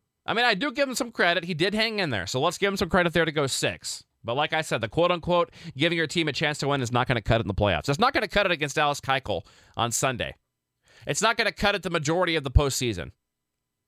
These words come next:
when every run is magnified more, when every team has their starter on a shorter leash,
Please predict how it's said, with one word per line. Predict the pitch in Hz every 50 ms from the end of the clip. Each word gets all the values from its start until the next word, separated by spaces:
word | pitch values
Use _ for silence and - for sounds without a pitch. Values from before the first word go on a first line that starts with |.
| _ _ -
when | 123 139 143
every | 143 165 170 160 156 170 170 156
run | 147 160 156 151 151
is | 143 127
magnified | 131 131 131 131 113 120 113 - 110 107 95 92
more, | 98 92 82 60 - - - - - -
when | - 131 151 -
every | 160 170 160 175 165
team | - - 170 165 151
has | 151 143 131
their | 139 131
starter | 127 - 151 143 143 143 135
on | 127 117
a | 110 104
shorter | - - 139 131 127 127
leash, | 117 113 117 107 90 - - -